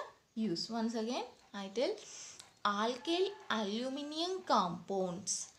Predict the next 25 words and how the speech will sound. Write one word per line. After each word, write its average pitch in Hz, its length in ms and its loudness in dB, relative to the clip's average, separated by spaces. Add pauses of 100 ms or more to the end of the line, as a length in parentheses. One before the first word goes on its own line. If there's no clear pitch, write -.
(220)
useful 359 580 2
for 415 140 6 (380)
polymerization 320 1160 4 (160)
of - 280 -2
alkene. 220 520 0
Polymerization 233 920 2 (140)
of - 380 -4
alkene. 202 380 0 (320)
So, 262 460 2 (380)
example. 240 600 2 (440)
So, 240 240 0
this 226 200 2
compound 240 600 2 (140)
name 233 280 2
is 330 240 2
Ziegler-Natta 226 760 2 (400)
catalyst. 185 560 2
It 226 220 -6
useful 277 460 -2
for 370 140 2 (160)
polymerization 285 960 2
of 415 220 2
alkenes. 254 640 2
Polymerization 233 760 -2
of - 420 -2